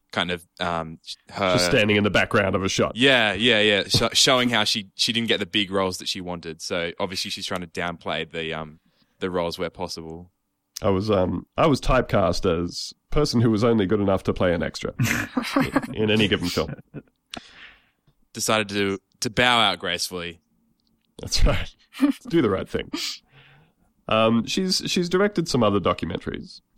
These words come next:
Speaker 2: and I would say that by looking at the sort of, um, the, the topics that they are about, I would say that, you know, it kind of, it, it does play into her,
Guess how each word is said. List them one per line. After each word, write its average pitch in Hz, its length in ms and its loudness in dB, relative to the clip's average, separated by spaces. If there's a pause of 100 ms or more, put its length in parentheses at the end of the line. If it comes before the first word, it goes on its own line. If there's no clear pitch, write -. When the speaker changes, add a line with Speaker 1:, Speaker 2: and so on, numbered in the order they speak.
Speaker 2:
and 92 720 2 (380)
I 160 140 2
would 175 180 0
say 110 200 2
that 95 240 0
by 101 120 2
looking 104 340 0
at 87 100 -4
the - 100 -6
sort 90 220 -2
of, - 120 -4
um, 85 300 -4 (580)
the, 85 360 -2
the - 80 -6
topics - 540 -2
that - 140 -4
they 78 140 0
are 73 160 0
about, - 360 -6 (580)
I 98 120 0
would 87 160 -4
say 80 280 -2
that, - 180 -6 (260)
you - 120 -10
know, - 60 -8
it 85 180 -4
kind 98 220 0
of, - 240 -8
it, 151 160 -2 (100)
it 170 100 -8
does 185 220 2
play 95 320 2
into 90 300 -2
her, 85 340 0